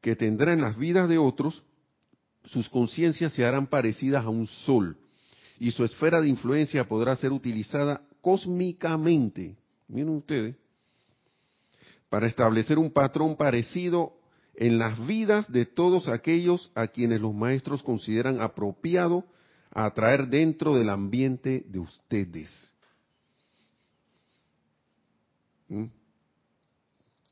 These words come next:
Además, esto tendrá un efecto beneficioso sobre cada expresión de vida, planta, animal y elemental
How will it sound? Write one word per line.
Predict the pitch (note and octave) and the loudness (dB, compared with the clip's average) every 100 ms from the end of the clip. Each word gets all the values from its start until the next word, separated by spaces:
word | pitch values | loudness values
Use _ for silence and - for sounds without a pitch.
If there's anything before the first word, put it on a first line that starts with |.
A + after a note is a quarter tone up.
| _ _ _ _ _ _ _ _ _ | _ _ _ _ _ _ _ _ _
Además, | G2 G2+ G2+ C#3 A3 - - _ _ _ _ _ _ | -2 0 2 4 2 0 -12 _ _ _ _ _ _
esto | C#3 E3+ E3+ | 2 2 0
tendrá | C3+ A#2 C#3+ | 0 0 2
un | D3+ | 0
efecto | C#3 E3 - E3+ C#3+ | 0 -4 -4 -2 2
beneficioso | A#2+ A#2 A2+ A#2+ D#3+ F3 F#3 E3+ | 4 2 -2 -4 0 0 0 -4
sobre | - A#2 A2 | -4 -2 -2
cada | - D3+ D#3+ | -2 -2 -2
expresión | C3 - A2 C#3 C3+ | -2 -4 -4 -2 0
de | A#2+ A#2 | 0 0
vida, | E3+ E3 E3+ G3 _ _ _ _ _ _ - | -2 0 -2 -2 _ _ _ _ _ _ 0
planta, | D3+ E3+ E3 E3 D#3+ - | 2 4 2 2 -2 0
animal | A#2 A2+ A2+ C3+ D#3+ D#3+ | 0 2 2 4 2 0
y | B2+ | 2
elemental | A#2 A2 G#2+ G2+ G#2 - C#3 C#3 C3+ | 4 4 2 0 -2 -2 0 -2 -6